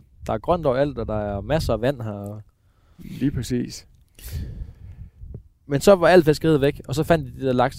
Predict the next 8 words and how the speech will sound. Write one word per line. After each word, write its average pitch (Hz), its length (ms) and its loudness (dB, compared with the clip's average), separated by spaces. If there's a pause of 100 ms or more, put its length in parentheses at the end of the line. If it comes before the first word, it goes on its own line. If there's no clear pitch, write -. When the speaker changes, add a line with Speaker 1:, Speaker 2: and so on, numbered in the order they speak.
Speaker 1:
det - 80 -16
der 135 120 -2
lille 135 180 -4
smule 131 200 -8
laksesmolt. 117 560 -6 (600)
Speaker 2:
Altså, - 200 0
det, 135 140 0 (260)
det, - 80 -18